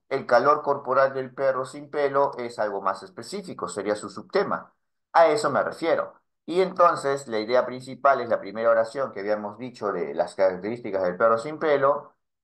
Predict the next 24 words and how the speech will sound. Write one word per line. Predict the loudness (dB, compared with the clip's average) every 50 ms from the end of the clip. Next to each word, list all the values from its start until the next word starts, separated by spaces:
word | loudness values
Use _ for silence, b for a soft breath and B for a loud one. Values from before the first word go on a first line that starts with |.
| _ _ _
y | -10 -10 -8 -2
las | 4 6 6 6 6 4 -6 -12
ideas | -12 -6 -4 0 4 4 4 4 4 2 -4 -10 _ _ _ _ _
temáticas, | -8 -8 -6 -2 0 0 0 0 -2 -8 -16 -12 -4 2 4 6 6 4 2 -6 -20 -20 _ _ _
y | -14 -12 -10 -6
las | -2 -2 -2 -2 -2 -8
ideas | -8 -4 -4 -4 -4 -6
temáticas | -6 -2 0 0 0 -2 -4 -6 0 0 0 0 0
se | 0 2 2 2
refieren | 0 -4 -10 -10 -12 -10 -8 -6 -6 -4 -4 -6 -6 -6 -2
a | 2 4 6 6 6 4 4 2 -4 -12 -20 _ _ _ _ _ _ _ _ _ _ -8
estas, | -6 -4 -4 -4 -6 -8 _ 2 6 6 6 6 2 -2 -12 -18 -20 -20 _ _ _ _ _ _ _ -2
a | 0 2 2 2 0 -2 -4
estas | -6 -6 -6 -8 -10 -6 0 2 4 4 2 0 -4 -14 -20 _ _ _ _ _ _ _ _ _ _ _ _ _ _ _ _ _ _ _ _ _ _ _ _ _ _ _ -2
oraciones | 0 0 2 0 -2 -2 -8 -4 -2 -2 -2 -2 -4 -8 -8 -8
que | -12 -10 -4
contienen | -4 -4 -4 -4 -6 -8 -6 -6 -4 0 2
algo | 2 2 2 0 0
más | 2 2 2 2 2 -2 -6 -12 -10
específico. | -10 -10 -10 -10 -10 -10 -10 -8 -10 -12 -12 -12 -14 -18 -20 -16 -10 -4
A | -2 -2 -2 -2
ver, | -2 -6 -6 -4
vamos | -4 -4 -2 -4 -8 -10
viendo. | -8 -10 -8 -2 0 0 0 0 -2 -10 _